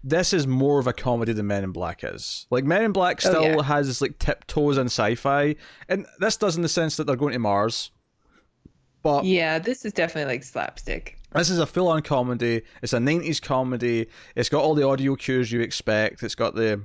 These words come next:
Speaker 1: you know, the, the, uh, the whistle thing, the wazoo, or whatever it is at the end of the, the, the joke sometimes,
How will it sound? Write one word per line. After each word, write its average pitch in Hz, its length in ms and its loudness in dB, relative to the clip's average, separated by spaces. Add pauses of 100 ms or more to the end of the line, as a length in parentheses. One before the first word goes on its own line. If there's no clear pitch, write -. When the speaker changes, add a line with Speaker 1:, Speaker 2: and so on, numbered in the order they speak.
(340)
Speaker 1:
you 117 100 -2
know, 107 180 0
the, 101 280 0
the, - 1080 -4
uh, 95 280 0 (1040)
the 117 80 0
whistle 135 560 2 (120)
thing, 131 200 0
the 120 80 0
wazoo, 131 460 2 (100)
or 120 80 2
whatever 120 220 2
it 87 60 2
is 117 100 -4
at - 40 -14
the 110 120 2
end 113 180 0
of 113 140 -4
the, 117 120 -4
the, - 220 -10
the - 80 -8
joke 120 380 -2
sometimes, 120 760 -4